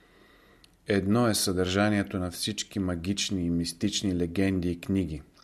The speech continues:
Пътят към първичната творческа сила,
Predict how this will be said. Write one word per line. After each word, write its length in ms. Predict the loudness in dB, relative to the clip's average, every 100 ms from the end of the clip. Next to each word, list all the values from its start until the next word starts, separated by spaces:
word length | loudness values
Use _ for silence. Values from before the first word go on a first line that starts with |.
| _ _ _ _ _ _ _ _ -20 2
Пътят 340 | 2 2 -2
към 220 | 0 -2 0
първичната 600 | 0 2 2 0 -2 -6
творческа 640 | 0 0 0 -4 -6 -6
сила, 460 | -4 0 0 0